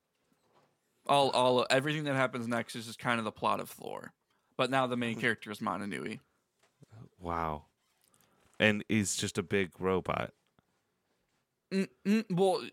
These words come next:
Speaker 1: so, I mean, not to explain the re-, what
Speaker 2: Yes.
Speaker 1: happens next, but it,
Speaker 2: Please.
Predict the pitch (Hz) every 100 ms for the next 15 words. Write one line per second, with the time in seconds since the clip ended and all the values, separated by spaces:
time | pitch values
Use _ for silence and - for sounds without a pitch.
0 | _ 151 208 185 170 - - _ _ -
1 | 151 151 147 131 _ _ _ - 175 160
2 | 139 - 165 143 123 107 _ _ - 127
3 | 131 143 - 113 127 135 127 110 143 120
4 | - 127 131 123 104 87 -